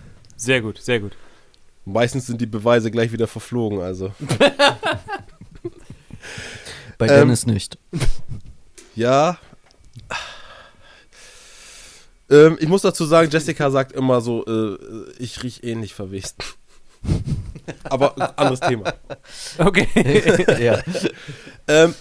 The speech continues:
Speaker 2: so, eines schönen Sommertages saß ich zu Hause und, ähm, mein, da habe ich noch zu Hause gewohnt und meine Mutter hat, äh, Spaghetti Carbonara gekocht. Und, ähm, das hat halt so lecker geschmeckt, dass ich nicht nur einen Teller gegessen habe, sondern zwei.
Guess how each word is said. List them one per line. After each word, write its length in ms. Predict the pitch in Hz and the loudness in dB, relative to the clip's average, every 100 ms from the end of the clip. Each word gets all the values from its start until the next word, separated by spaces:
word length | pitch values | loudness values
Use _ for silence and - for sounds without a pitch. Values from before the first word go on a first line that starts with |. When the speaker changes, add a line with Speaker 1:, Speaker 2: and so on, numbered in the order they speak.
| - - - | -18 -20 -14
Speaker 2:
so, 460 | 123 131 170 123 104 - - _ - | -6 0 0 0 -6 -20 -20 _ 0
eines 440 | 165 190 180 - | 2 4 2 0
schönen 440 | - - 220 220 | 0 4 4 2
Sommertages 920 | 160 208 185 143 - 127 123 147 - - _ _ _ _ _ _ _ _ | 2 2 2 -2 0 0 0 -2 -6 -18 _ _ _ _ _ _ _ _
saß 340 | - 123 160 165 | -4 -2 -2 -4
ich 100 | - | -4
zu 160 | 147 | 0
Hause 420 | 156 175 151 151 | 2 0 0 0
und, 240 | 139 143 131 | 0 -2 0
ähm, 280 | 135 135 - _ - - | 0 0 -6 _ -20 -10
mein, 240 | 113 131 - - | -6 -6 -8 -10
da 100 | 117 | -6
habe 140 | 131 | -6
ich 80 | 135 | -4
noch 100 | 135 | -6
zu 140 | 127 120 | -4 0
Hause 260 | 135 135 | 0 -2
gewohnt 300 | 131 123 131 | -6 -2 -2
und 80 | 120 | -2
meine 180 | 120 120 | -2 0
Mutter 260 | 131 139 | -2 -2
hat, 160 | 120 117 | -6 -6
äh, 160 | 113 - | -8 -8
Spaghetti 460 | - 117 135 135 | -6 -4 -4 -6
Carbonara 600 | 127 127 117 117 123 113 | -4 -4 -2 -4 -2 -4
gekocht. 460 | 101 92 - 113 - _ _ _ _ _ _ _ _ _ _ _ _ - | -6 -10 -10 -10 -12 _ _ _ _ _ _ _ _ _ _ _ _ -12
Und, 240 | 113 113 110 | -8 -6 -4
ähm, 280 | 110 110 - _ _ _ _ _ _ _ _ | -4 -6 -10 _ _ _ _ _ _ _ _
das 160 | 98 117 | -8 -6
hat 140 | 131 | -4
halt 160 | 135 127 | -4 -4
so 140 | 135 | -2
lecker 300 | 156 165 151 | -2 -2 -4
geschmeckt, 480 | 117 - 120 143 143 | -6 -6 -2 -2 -2
dass 120 | 131 | -6
ich 100 | 131 135 | -4 -6
nicht 160 | 127 | -4
nur 180 | 123 - | -6 -4
einen 180 | 143 160 | -6 -6
Teller 280 | 156 131 120 | -6 -6 -6
gegessen 420 | 113 120 123 127 | -6 -6 -4 -6
habe, 160 | 123 | -4
sondern 300 | 113 120 117 | -4 -4 -4
zwei. 460 | - - 113 90 | -10 -6 -4 -4